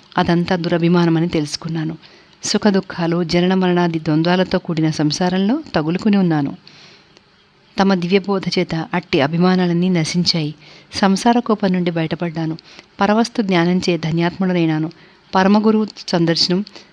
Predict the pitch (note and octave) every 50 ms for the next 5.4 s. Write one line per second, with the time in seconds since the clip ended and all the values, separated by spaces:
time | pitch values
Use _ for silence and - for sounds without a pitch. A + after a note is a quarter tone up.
0 | _ - - - F#3+ F#3 F#3 F#3+ G3 F#3 F#3 G3+ F#3 F3+ E3+ F3 F3 - - -
1 | E3+ D#3+ F3 F#3+ - - - _ _ _ F3 E3 E3+ F3+ F#3+ F#3+ F#3 F#3 F#3 F3+
2 | E3 D3+ - F3 E3+ D#3+ D#3 - D3+ D3 D3 - - - - - - _ _ _
3 | - F#3+ F#3+ G3+ G#3 G#3+ G3 F#3 F3 E3+ E3 D#3+ D#3 D3+ D3+ D#3 D#3+ F3 A#3 D4
4 | - _ - - - _ _ _ _ - G3+ G#3 A3 A3 G3+ - F#3+ F#3+ G3 F#3+
5 | G3 F#3+ G3+ G#3+ G#3+ G3 F3+ F3+